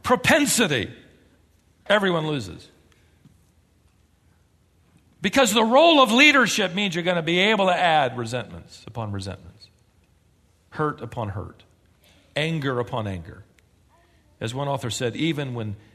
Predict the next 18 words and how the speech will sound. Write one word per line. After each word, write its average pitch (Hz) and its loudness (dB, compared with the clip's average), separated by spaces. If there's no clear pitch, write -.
everything 170 -2
in 135 -8
the 123 -8
church 131 -8
seems 131 -10
to - -16
be 120 -6
going 123 -6
in 110 -8
the 107 -6
wrong 123 -6
direction 113 -6
and 92 -10
people 123 -8
are 95 -8
critical 165 -8
or 123 -4
indifferent, 104 -8